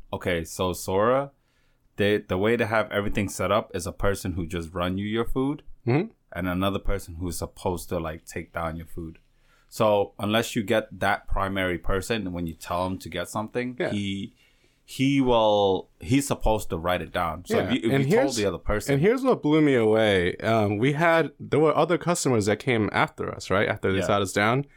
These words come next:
Speaker 2: Not even five minutes later, they got their food. And they
Speaker 1: Yeah.
Speaker 2: were Asian. <laughs> I was like, "What the hell's going
Speaker 1: I
Speaker 2: on
Speaker 1: mean, you
Speaker 2: here?"
Speaker 1: look Asian as fuck. You look more Asian
Speaker 2: That's,
Speaker 1: than me.
Speaker 2: that's what,
Speaker 1: I,
Speaker 2: I,
Speaker 1: I
Speaker 2: was
Speaker 1: always
Speaker 2: the
Speaker 1: get
Speaker 2: only one at the table that looks Asian. Everyone
Speaker 1: Yeah.
Speaker 2: else didn't.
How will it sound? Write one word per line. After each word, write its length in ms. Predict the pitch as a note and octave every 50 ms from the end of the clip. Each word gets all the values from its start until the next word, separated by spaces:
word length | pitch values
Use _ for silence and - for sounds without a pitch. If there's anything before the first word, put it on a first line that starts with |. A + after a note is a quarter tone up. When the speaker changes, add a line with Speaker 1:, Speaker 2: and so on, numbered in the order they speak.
| - - _ _ _ _ -
Speaker 2:
Not 220 | C3+ C3 D#3 F3
even 260 | G3+ F#3+ D3+ A#2 G#2+
five 300 | G2+ - B2 C3 D3 D3
minutes 320 | D3 C#3+ C#3 B2+ A#2+ - -
later, 240 | B2 B2+ A#2+ A2 G2
they 100 | G2 G2+
got 140 | A2 A2 -
their 100 | - F#2+ -
food. 300 | - G#2+ G2 F2+ F#2 - _ _ _ _ _ _ _ _ _ _ _ _ _ _ _ _ _ _ _ _ -
And 120 | A#2+ A#2+ B2+
they 60 | D3+
Speaker 1:
Yeah. 60 | D#3+ C#3 A#2+
Speaker 2:
were 140 | D3 D#3+ D3+
Asian. 460 | - A#2 C3+ C#3 A#2 G2 G2 A#2+ A2 - -
<laughs> 100 | - -
I 80 | D#3 -
was 160 | - F#3 D3+ -
like, 220 | D#3+ B2+ - -
"What 180 | B2+ D3 D#3 -
the 120 | F#3+ E3+
hell's 280 | C#3+ E3 D#3 E3 D#3 D3+
going 320 | - D#3 C#3+ C3 B2 A#2+
Speaker 1:
I 40 | A#2
Speaker 2:
on 40 | A2+
Speaker 1:
mean, 80 | A#2 A2+
you 60 | G2+
Speaker 2:
here?" 80 | F#2 F#2+
Speaker 1:
look 140 | G#2+ - - -
Asian 360 | F2+ F#2 F#2+ F2+ F2+ F2 D#2+
as 120 | D2 -
fuck. 280 | - - F#2 E2+ D#2 - _ _ _ _ _ _ - B2
You 100 | D3+ G#3
look 120 | B3 -
more 160 | C#3 C3+ C3 B2
Asian 220 | B2 B2+ A#2 A#2
Speaker 2:
That's, 140 | - - A2+
Speaker 1:
than 80 | B2+
me. 40 | A#2
Speaker 2:
that's 140 | F4 E4 -
what, 140 | G4 - -
Speaker 1:
I, 180 | F3 E3+ F#3 -
Speaker 2:
I, 20 | G3
Speaker 1:
I 20 |
Speaker 2:
was 80 | G#3 A#3+
Speaker 1:
always 140 | C#4+ B3+
Speaker 2:
the 80 | A3+ A#3+
Speaker 1:
get 80 | - -
Speaker 2:
only 200 | F#3+ A#3+ B3+ C4
one 220 | A#3+ B3+ B3 A#3+
at 200 | - F3 F3+ -
the 100 | - E3+
table 400 | D#3+ - - G3+ A3 C4+ B3 G3 B2+
that 100 | A2 G2
looks 240 | F#2 F#2+ G2 - -
Asian. 500 | F#2 F#2+ F#2 F2 F2+ F2+ F2+ F#2 G2+ G#2 - - -
Everyone 220 | B2+ D#3 E3+ E3 E3
Speaker 1:
Yeah. 20 |
Speaker 2:
else 100 | D#3+ D3
didn't. 400 | - - G3+ F#3+ A#2 F2 F2